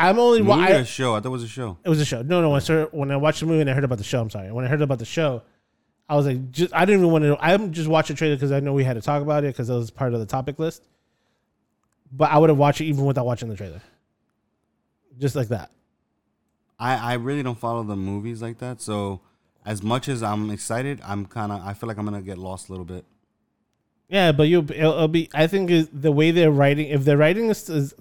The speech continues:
Speaker 1: just as good as the movies, I think is gonna be very digestible.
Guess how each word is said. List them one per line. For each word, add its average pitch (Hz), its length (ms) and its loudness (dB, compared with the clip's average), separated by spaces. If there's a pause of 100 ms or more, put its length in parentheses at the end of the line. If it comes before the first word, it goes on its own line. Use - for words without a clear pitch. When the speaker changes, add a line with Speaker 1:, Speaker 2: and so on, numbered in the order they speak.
Speaker 1:
just 160 280 -4
as 139 560 0 (600)
good 147 240 6
as 143 200 0
the 131 80 2
movies, 143 480 0
I 135 140 -2
think 151 240 -2
is 143 140 0
gonna 143 160 2
be 135 460 0
very 131 520 2
digestible. 117 720 -2